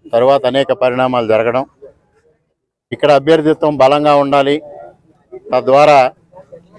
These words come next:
ఎన్డీఏ కూటమి లక్ష్యం ఏదైతే ఉందో, ఎజెండా ఏదైతే ఉందో, జగన్మోహన్ రెడ్డి రహిత ఆంధ్రప్రదేశ్ని సాధించాలి అంటే ప్రతి నియోజకవర్గంలోని బలమైన అభ్యర్థి ఉండాలి అనే ఆలోచనతో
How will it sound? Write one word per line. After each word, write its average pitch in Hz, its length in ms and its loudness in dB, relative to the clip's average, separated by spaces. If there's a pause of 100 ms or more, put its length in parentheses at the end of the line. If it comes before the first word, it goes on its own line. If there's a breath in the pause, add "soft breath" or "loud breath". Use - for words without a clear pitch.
(220)
ఎన్డీఏ 160 400 2 (140)
కూటమి 151 440 0
లక్ష్యం 151 380 -2
ఏదైతే 143 360 0 (100)
ఉందో, 135 180 -2 (100)
ఎజెండా 139 300 0 (100)
ఏదైతే 131 360 -2
ఉందో, 123 200 -2 (760)
జగన్మోహన్ 147 680 0
రెడ్డి 139 260 -2
రహిత 139 200 -2 (160)
ఆంధ్రప్రదేశ్ని 135 720 -4
సాధించాలి 131 720 -2
అంటే 143 200 -4 (840)
ప్రతి 135 260 -2 (100)
నియోజకవర్గంలోని 151 920 0 (120)
బలమైన 143 340 0 (100)
అభ్యర్థి 135 400 0
ఉండాలి 139 400 0
అనే 127 120 0 (100)
ఆలోచనతో 131 560 -2